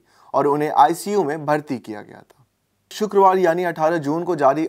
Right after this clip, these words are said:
आंकड़ों के अनुसार देश में पिछले चौबीस घंटों में कोरोना के बासठ हजार तीन सौ संतानवे नए मामले दर्ज किए गए। इसके अलावा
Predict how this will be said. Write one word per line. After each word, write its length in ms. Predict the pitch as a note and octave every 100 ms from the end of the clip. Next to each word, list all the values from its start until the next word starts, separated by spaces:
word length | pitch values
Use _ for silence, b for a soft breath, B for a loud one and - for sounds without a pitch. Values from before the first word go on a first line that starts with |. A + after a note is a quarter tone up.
| -
आंकड़ों 360 | C#3+ F3 G3
के 80 | G3
अनुसार 380 | D#3 A#2+ A2 G#2+
देश 260 | A#2 C3+
में 80 | C#3
पिछले 240 | C3+ - C#3+
चौबीस 480 | C#3 D3+ D#3+ G#3 F#3
घंटों 300 | D3+ C3+ C3+
में 120 | D3
कोरोना 280 | D3 C3+ D3
के 140 | D3 C3+
बासठ 420 | A2 C#3+ F#3+ F#3
हजार 220 | C#3+ D3+
तीन 180 | D#3 D3
सौ 120 | D3
संतानवे 560 | D3 C3+ B2+ C#3+ D3+ C#3
नए 180 | C#3
मामले 340 | E3 C#3 A#2+ D3
दर्ज 300 | D3 D3 C3
किए 200 | A2+ A2
गए। 140 | G#2+ - _ _ _ _ _ -
इसके 180 | A#2 C3+
अलावा 400 | C#3+ E3+ F#3